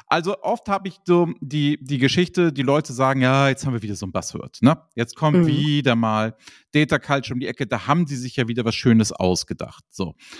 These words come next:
Speaker 1: Was entgegnest du denn diesen Leuten, wenn es heißt, „Ja, äh, Data Culture ist einfach nur das nächste Buzzword“? Warum ist das denn eigentlich wichtig?
Speaker 2: Na ja, also wenn du keine Data Culture hast, dann bringen dir halt die besten Daten nichts. Äh, du kannst,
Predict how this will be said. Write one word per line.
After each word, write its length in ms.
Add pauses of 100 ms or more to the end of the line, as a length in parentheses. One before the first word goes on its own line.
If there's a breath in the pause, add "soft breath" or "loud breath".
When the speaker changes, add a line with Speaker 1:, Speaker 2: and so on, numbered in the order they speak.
(240 loud breath)
Speaker 1:
Was 160
entgegnest 560
du 60
denn 160
diesen 260
Leuten, 520 (300 loud breath)
wenn 120
es 160
heißt, 420
„Ja, 400
äh, 180
Data 280
Culture 340
ist 120
einfach 300
nur 120
das 160
nächste 240
Buzzword“? 480
Warum 240
ist 120
das 140
denn 100
eigentlich 200
wichtig? 420 (960)
Speaker 2:
Na 140
ja, 180
also 200
wenn 120
du 60
keine 380
Data 400
Culture 440
hast, 220
dann 140
bringen 200
dir 120
halt 160
die 40
besten 260
Daten 360
nichts. 460 (260 loud breath)
Äh, 180
du 120
kannst, 600